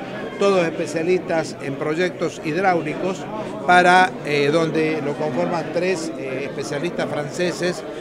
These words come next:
que van a venir a la conformación de lo que es el proyecto definitivo para que la captación de agua del Río Blanco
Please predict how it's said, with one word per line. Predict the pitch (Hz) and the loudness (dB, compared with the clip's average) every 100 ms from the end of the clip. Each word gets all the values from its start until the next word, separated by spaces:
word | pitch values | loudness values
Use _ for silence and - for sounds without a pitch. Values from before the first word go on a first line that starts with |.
| - - | -8 -2
que | 196 | 0
van | 196 | 2
a | 170 | 2
venir | 165 175 185 - | 0 2 0 0
a | 151 147 | -4 -4
la | 143 | -4
conformación | 190 180 175 156 156 170 165 156 | -4 -2 -2 -4 -4 -6 -6 -4
de | 147 | -4
lo | 139 | -4
que | 165 | -6
es | 151 | -6
el | 139 | -6
proyecto | 135 143 160 - 143 | -4 -4 -4 -4 -4
definitivo | 147 139 139 135 156 147 139 135 - - - - | -4 -4 -6 -6 -2 -2 -2 -4 -8 -8 -8 -4
para | 156 147 139 | 0 2 0
que | 135 147 139 151 147 | 0 0 0 0 -2
la | 165 | -2
captación | 147 165 156 151 - 180 151 127 | -2 -4 -2 -2 0 0 0 0
de | 147 | 2
agua | 151 127 120 123 | 2 2 -2 -2
del | 135 127 | -4 -2
Río | 156 151 | 0 2
Blanco | 147 156 151 - | 2 2 2 0